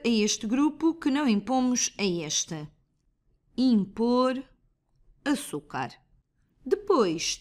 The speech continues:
trinta anos mais tarde, lá está, talvez seja antiético obrigar pessoas a consumirem algo que provavelmente não lhes fará bem à saúde, mas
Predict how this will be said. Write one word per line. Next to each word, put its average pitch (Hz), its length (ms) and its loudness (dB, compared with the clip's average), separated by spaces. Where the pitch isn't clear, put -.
trinta 392 460 -2
anos 208 400 0
mais 175 280 -2
tarde, 190 480 -2
lá 190 120 0
está, 190 300 -2
talvez 175 340 -2
seja 180 460 -4
antiético 220 680 -2
obrigar 190 460 -2
pessoas 220 360 2
a 233 60 0
consumirem 208 640 -2
algo 185 320 -2
que - 160 -6
provavelmente 196 800 -2
não 220 140 0
lhes 269 140 -4
fará 175 280 -4
bem 156 180 -8
à 185 60 -4
saúde, 339 560 -4
mas 233 440 -2